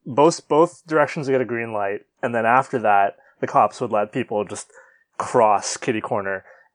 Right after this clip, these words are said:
And so many people, so many huge flags. It just, it was really surreal to watch. Like, we have, I've not seen that, uh,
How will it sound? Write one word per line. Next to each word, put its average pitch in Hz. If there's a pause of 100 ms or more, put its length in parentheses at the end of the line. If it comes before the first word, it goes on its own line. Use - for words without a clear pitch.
And 110 (180)
so 156
many 139
people, 120
so 139
many 143
huge 127
flags. 107
It 117
just, 123 (320)
it -
was 123
really 151
surreal 117
to 123
watch. 110
Like, 107 (180)
we 120
have, 117
I've 120
not 113
seen 107
that, 104 (480)
uh, 107